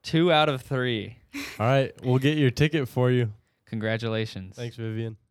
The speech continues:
Speaker 2: This week for our baking episode, we have myself, Aiden, Warner, and Senora as our judges panel.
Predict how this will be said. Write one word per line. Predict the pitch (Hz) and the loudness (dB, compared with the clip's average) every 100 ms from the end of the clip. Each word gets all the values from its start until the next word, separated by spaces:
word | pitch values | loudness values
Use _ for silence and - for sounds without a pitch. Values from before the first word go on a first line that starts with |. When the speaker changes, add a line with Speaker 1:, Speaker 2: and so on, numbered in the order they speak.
| _ _ _ _ _ _ _ | _ _ _ _ _ _ _
Speaker 2:
This | 151 156 | -14 -8
week | 143 147 147 | -2 -2 -2
for | 156 135 | 0 2
our | 117 | 2
baking | 120 127 131 127 | 2 0 -2 -4
episode, | 120 123 - 127 123 | -4 -4 0 2 4
we | 123 | 4
have | 123 123 113 107 - _ _ _ _ _ - | 4 4 2 -2 -12 _ _ _ _ _ -2
myself, | 117 101 - 139 156 - - - _ - | 0 0 2 4 4 0 -10 -20 _ -2
Aiden, | 127 139 147 147 123 | 0 2 2 0 0
Warner, | 117 127 139 143 | 4 4 4 2
and | 123 117 110 | 2 0 0
Senora | - 117 113 123 131 117 104 - | -4 -4 0 2 4 4 2 2
as | 107 101 | 0 2
our | 98 | 0
judges | 101 113 113 104 | 2 0 0 -4
panel. | - 107 101 107 107 | -4 -2 0 -2 -4